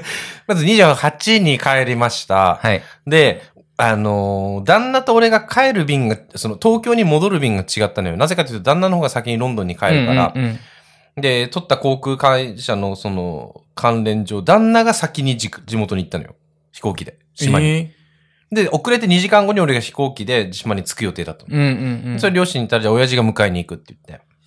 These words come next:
Speaker 2: <laughs> それ、え？
Speaker 1: で、旦那二時間も
Speaker 2: それもう何年ぶりぐらいなの？あの、結婚式とかだったか。
Speaker 1: 誰が？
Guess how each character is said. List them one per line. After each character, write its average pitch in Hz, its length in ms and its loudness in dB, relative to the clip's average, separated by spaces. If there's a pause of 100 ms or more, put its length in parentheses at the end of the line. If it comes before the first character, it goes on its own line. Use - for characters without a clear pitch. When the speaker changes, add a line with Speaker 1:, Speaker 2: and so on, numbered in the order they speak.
(120)
Speaker 2:
<laughs> - 680 -8 (480)
そ - 160 -8
れ、 143 60 -8 (100)
え？ 214 160 -2
Speaker 1:
で、 147 140 -8
旦 139 200 2
那 135 80 2
二 127 160 0
時 120 80 -2
間 127 160 2
も 120 60 2
Speaker 2:
そ 196 120 4
れ 208 120 6
も 196 160 2
う - 20 4
何 180 180 4
年 180 200 0
ぶ 175 80 -4
り 175 80 -4
ぐ 170 40 -4
ら 135 60 -4
い 95 40 -4
な 78 60 -8
の？ - 60 -18 (300)
あ 139 100 -2
の、 143 60 2
結 190 180 -6
婚 269 160 -4
式 - 140 -8
と - 60 -14
か 92 100 -4
だ 90 60 -2
っ - 80 -16
た - 100 -12
か。 - 180 -16 (420)
Speaker 1:
誰 92 140 -6
が？ 104 140 -8